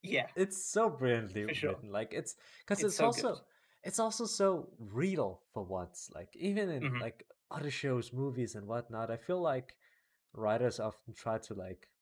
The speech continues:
Speaker 2: outdo themselves or do something clever, and this isn't, like,
Speaker 1: Mm-hmm.
Speaker 2: clever or anything. It's just honest,
Speaker 1: Yeah.
Speaker 2: 'cause we've all been depressed, like, and we have tendency, like, you and me especially, we have tendency
Speaker 1: Yeah.
Speaker 2: to fall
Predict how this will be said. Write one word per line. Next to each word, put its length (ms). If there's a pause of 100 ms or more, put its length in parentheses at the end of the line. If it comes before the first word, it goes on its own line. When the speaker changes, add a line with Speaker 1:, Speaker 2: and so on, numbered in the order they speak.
(180)
Speaker 2:
outdo 360
themselves 560
or 40
do 140
something 440
clever, 480
and 160
this 260
isn't, 280
like, 200
Speaker 1:
Mm-hmm. 160
Speaker 2:
clever 360
or 40
anything. 280
It's 140
just 260 (220)
honest, 640 (760)
Speaker 1:
Yeah. 100
Speaker 2:
'cause 180 (1000)
we've 320
all 160
been 240
depressed, 500
like, 160
and 100
we 100
have 160
tendency, 520
like, 200 (140)
you 280
and 140
me 120
especially, 580
we 80
have 220
tendency 560
Speaker 1:
Yeah. 20
Speaker 2:
to 140
fall 340